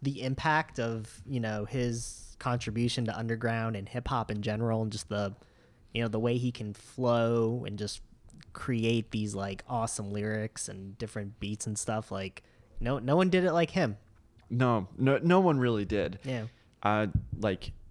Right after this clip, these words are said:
Speaker 2: whenever anybody asks me, like, "What are your, some, like, your favorite artists of all time?" M F Doom is always in the discussion,
Speaker 1: Mm-hmm.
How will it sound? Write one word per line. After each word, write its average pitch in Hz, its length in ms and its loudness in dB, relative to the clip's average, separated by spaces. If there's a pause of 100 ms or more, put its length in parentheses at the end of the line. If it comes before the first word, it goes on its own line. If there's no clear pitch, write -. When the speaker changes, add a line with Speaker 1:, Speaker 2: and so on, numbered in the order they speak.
(300)
Speaker 2:
whenever 147 320 6
anybody 117 380 4
asks 95 300 0
me, 98 100 -2
like, 85 240 -8
"What 98 100 -2
are 92 40 -2
your, 90 160 -4
some, 90 400 -4 (140)
like, - 180 -10
your - 60 -10
favorite 98 400 -2
artists 90 380 -4
of - 120 -6
all - 200 -6
time?" 95 380 -6 (800)
M 143 120 4
F 123 80 2
Doom 117 220 4
is 101 200 0
always 98 360 2
in 73 120 -8
the - 80 -10
discussion, - 720 -10
Speaker 1:
Mm-hmm. 135 300 -4